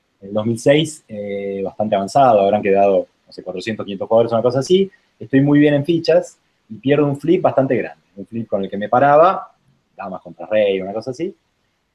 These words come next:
Eh, y ponele que me caigo a trescientas mil, que era un poquito abajo del promedio,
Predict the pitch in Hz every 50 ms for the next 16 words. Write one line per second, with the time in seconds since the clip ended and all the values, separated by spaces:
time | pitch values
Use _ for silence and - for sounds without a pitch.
0 | _ _ - 107 104 98 98 98 98 95 95 95 95 92 92 92 92 92 95 92
1 | 92 92 92 92 92 104 - _ - 107 120 123 123 - 117 110 120 127 127 123
2 | 113 107 104 104 - 117 120 127 120 120 120 120 123 - - 95 - - 98 95
3 | 95 104 101 135 147 147 143 139 131 120 120 110 107 110 113 120 120 120 120 120
4 | 131 123 120 135 143 160 160 170 180 208 214 208 214